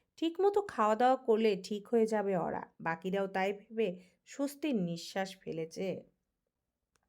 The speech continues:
সকাল গড়িয়ে দুপুর হতে চলল, তবুও আজ ঘরের দরজা খোলেনি ফুয়াদ।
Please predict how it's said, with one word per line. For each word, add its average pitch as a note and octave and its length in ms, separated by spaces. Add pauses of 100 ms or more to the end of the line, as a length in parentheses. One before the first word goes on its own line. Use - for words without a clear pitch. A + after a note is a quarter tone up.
(920)
সকাল E4 420
গড়িয়ে F4+ 340
দুপুর G3+ 420
হতে F#3+ 220
চলল, D#3 380
তবুও F3+ 380
আজ F#3 220
ঘরের F#3+ 440
দরজা B3+ 280
খোলেনি A#3+ 540 (240)
ফুয়াদ। - 420